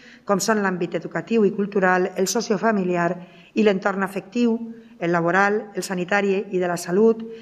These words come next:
i finalment el de l'espai públic amb perspectiva de gènere. Estos eixos són: eix primer, informació, sensibilització i prevenció. L'objectiu d'este eix són mesures educatives i de sensibilització de la societat,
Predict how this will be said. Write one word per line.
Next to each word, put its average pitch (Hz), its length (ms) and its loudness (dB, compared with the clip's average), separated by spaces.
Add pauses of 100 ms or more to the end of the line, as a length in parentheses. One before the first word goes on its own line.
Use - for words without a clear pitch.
(120)
i 196 80 -2
finalment 202 540 2
el 185 100 2
de 185 80 4
l'espai 196 380 2
públic 196 540 2
amb 190 160 0
perspectiva 175 580 0
de 170 80 2
gènere. 151 460 -6 (680)
Estos 226 340 2
eixos 220 360 0
són: 262 300 2 (540)
eix 220 200 0
primer, 214 420 0
informació, 208 520 0
sensibilització 185 720 2
i 190 60 -2
prevenció. 175 600 2 (1200)
L'objectiu 208 460 2
d'este 208 260 -2
eix 196 220 0
són 202 100 0
mesures 185 400 2
educatives 233 640 2
i 190 80 -4
de 190 80 -4
sensibilització 180 760 -2
de 180 80 2
la 170 120 0
societat, 196 600 2